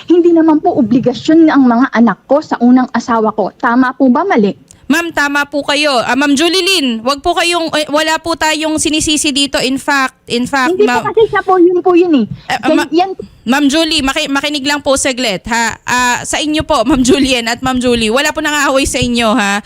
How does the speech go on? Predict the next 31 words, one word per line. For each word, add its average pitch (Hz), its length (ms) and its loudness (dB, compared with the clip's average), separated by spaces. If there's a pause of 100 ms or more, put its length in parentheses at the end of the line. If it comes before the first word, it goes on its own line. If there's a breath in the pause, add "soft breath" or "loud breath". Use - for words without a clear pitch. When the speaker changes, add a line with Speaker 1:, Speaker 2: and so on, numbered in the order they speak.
(160 loud breath)
Speaker 2:
Hindi 269 240 -2
po 330 120 0
namin 311 260 -2
sinasabi 294 500 -2
na 285 80 0
mali 277 240 -2
kayo, 277 160 -2
Ma'am 269 240 0
Julie 254 240 0
Lynn. 233 400 -2
In 247 160 -4
fact, 262 480 -4
kagaya 247 400 -4
po 277 80 -4
ng 254 160 -2
sinasabi 247 560 -4
ko, 240 260 0
pinapaintindi 311 920 -2
ko 285 160 -2
po 269 400 -2 (160)
kay 262 180 -2
Ma'am 269 240 -2
Julien 233 640 0
ang 240 160 -4
inyong 254 240 2
sitwasyon 240 640 -2
bilang 254 240 0
isang 262 320 -2
O 240 160 2
F 233 160 -4
W 247 240 -2